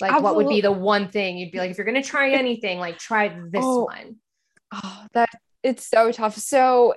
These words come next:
Speaker 2: so no essence. <laughs>
Speaker 1: You're like, "That's trying to ask me,
Speaker 2: I'm
Speaker 1: like,
Speaker 2: like,
Speaker 1: to pick
Speaker 2: "Oh,"
Speaker 1: my, my
Speaker 2: I'm like, "I
Speaker 1: children.
Speaker 2: lo-,"
Speaker 1: Who do I
Speaker 2: I,
Speaker 1: love
Speaker 2: exa-,
Speaker 1: more?"
Speaker 2: exactly.
Speaker 1: <laughs>
Speaker 2: It's like, it's my baby. <laughs>
Speaker 1: How
Speaker 2: But
Speaker 1: dare you ask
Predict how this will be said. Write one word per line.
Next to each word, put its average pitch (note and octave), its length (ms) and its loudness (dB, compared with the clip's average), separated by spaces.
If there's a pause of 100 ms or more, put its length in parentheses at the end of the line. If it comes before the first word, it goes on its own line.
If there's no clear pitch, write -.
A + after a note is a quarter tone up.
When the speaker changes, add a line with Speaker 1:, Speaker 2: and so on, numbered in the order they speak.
Speaker 2:
so - 160 2
no D4+ 200 0
essence. A3 400 -8 (100)
<laughs> - 40 -2
Speaker 1:
You're F#4 680 0
like, G4 100 6
"That's G#4 140 4
trying C5 140 8
to G#4 60 8 (140)
ask G4 140 2
me, F#4 100 -2
Speaker 2:
I'm - 40 6
Speaker 1:
like, F4 100 6
Speaker 2:
like, F#4+ 180 8
Speaker 1:
to E4 60 0
pick E4 80 0
Speaker 2:
"Oh," F#4+ 60 6
Speaker 1:
my, A4 380 10
my F4 60 10
Speaker 2:
I'm E4 60 4
like, A#4+ 140 6
"I D#4+ 100 6
Speaker 1:
children. D4+ 180 2
Speaker 2:
lo-," D#4 100 6
Speaker 1:
Who E4+ 100 0
do F#4 80 -4
I G4 140 4
Speaker 2:
I, D4 60 6
Speaker 1:
love C#4+ 180 8
Speaker 2:
exa-, A#3 160 -6
Speaker 1:
more?" C#4 240 4
Speaker 2:
exactly. F#4+ 720 4
Speaker 1:
<laughs> C#5 420 -4
Speaker 2:
It's - 160 -4
like, E4 200 2
it's D#4+ 180 4
my D#4+ 220 -2
baby. E4+ 340 8
<laughs> - 320 0
Speaker 1:
How G#4 1000 2
Speaker 2:
But G4+ 100 8
Speaker 1:
dare G4+ 180 6
you F4 120 0
ask F#4+ 280 -2